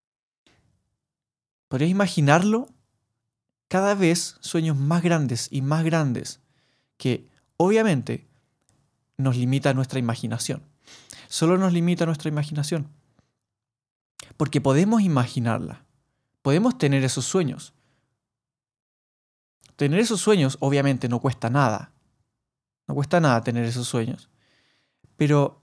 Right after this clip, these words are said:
de los sueños es cuando viene nuestro propósito, lo que empieza a movernos en nuestra vida.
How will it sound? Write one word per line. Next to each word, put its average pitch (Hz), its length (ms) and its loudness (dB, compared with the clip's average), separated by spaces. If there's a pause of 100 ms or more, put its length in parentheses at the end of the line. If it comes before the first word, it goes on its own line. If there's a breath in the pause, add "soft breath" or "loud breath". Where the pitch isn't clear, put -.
(100)
de 151 200 2
los 135 200 2
sueños 180 640 -2 (880)
es 147 120 -2
cuando 151 340 0
viene 160 640 0 (360)
nuestro 147 340 0
propósito, 143 760 -4 (680)
lo 131 100 -2
que 135 80 -4
empieza 139 280 -2
a - 20 0
movernos 143 480 0
en 139 60 0
nuestra 123 240 -4
vida. 135 300 -2